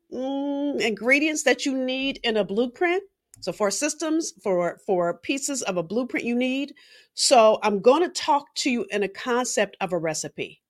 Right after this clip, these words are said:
Now, uh, as I'm filming this live, this is Thanksgiving week.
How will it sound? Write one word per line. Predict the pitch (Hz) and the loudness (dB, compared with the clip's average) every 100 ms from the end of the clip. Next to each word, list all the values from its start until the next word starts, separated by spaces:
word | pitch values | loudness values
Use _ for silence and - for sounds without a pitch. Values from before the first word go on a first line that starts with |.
| _ | _
Now, | 180 160 135 - _ - - - _ | -6 -4 -8 -12 _ -20 -20 -20 _
uh, | 214 233 | -2 2
as | 240 | 2
I'm | 226 202 | 2 -2
filming | 294 320 285 | 2 2 2
this | 226 240 | 0 2
live, | 226 185 170 175 | 2 2 2 0
this | 302 | 0
is | 240 - | -2 -2
Thanksgiving | 202 202 214 233 214 254 | 2 2 2 0 0 0
week. | 175 147 - | -2 -6 -10